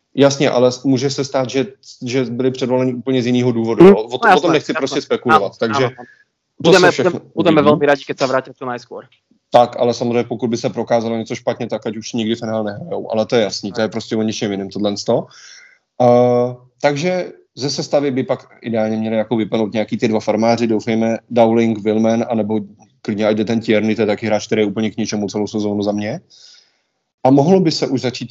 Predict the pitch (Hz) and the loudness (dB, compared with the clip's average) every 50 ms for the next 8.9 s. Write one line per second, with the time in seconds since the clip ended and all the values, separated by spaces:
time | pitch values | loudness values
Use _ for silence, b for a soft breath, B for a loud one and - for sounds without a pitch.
0 | - _ - 131 175 175 - - 156 - - - - 113 110 113 120 - - 110 | -12 _ -2 -2 -2 0 -2 -4 -6 -6 -8 -8 -6 -4 -2 -2 -4 -4 -6 -6
1 | 113 113 113 - - - 120 113 120 120 - - 120 117 110 110 110 110 - - | -4 -4 -4 -6 -2 2 4 4 4 2 -2 -4 -2 2 2 4 2 2 0 -2
2 | 120 - - 104 - - - - - _ _ _ _ _ _ _ - 127 160 175 | -2 -2 -4 -4 -6 -6 -8 -10 -10 _ _ _ _ _ _ _ 2 2 2 2
3 | 208 160 165 156 147 147 143 - 143 139 135 147 151 - 160 160 160 156 170 151 | 2 0 2 2 2 2 2 2 2 2 2 0 -2 -2 -2 -2 -2 0 2 4
4 | 160 160 160 156 151 151 147 147 151 156 151 - 123 113 110 - 135 123 117 127 | 4 4 4 4 2 2 2 0 0 -2 -2 -2 -2 -2 -2 -2 -4 -4 -2 -4
5 | 127 127 127 131 123 - - - 127 117 - 131 123 120 117 127 127 120 110 104 | -4 -4 -4 -6 -6 -8 -8 -10 -8 -4 -4 -2 -2 -2 -2 0 0 0 0 -2
6 | 101 107 113 110 _ - 113 117 113 110 - 110 113 107 - 120 113 113 113 110 | -2 -4 -6 -8 _ -10 -8 -8 -8 -8 -8 -8 -8 -8 -8 -8 -6 -6 -4 -4
7 | 113 107 107 107 - 120 104 110 - - - 98 - 113 110 110 107 104 90 104 | -2 -2 -4 -4 -6 -10 -10 -10 -10 -12 -12 -8 -4 -2 0 0 0 0 -2 -2
8 | 127 - - _ - 110 107 104 107 120 131 143 131 117 107 - - | -6 -10 -10 _ -2 0 0 2 4 4 6 6 6 4 2 -2 -8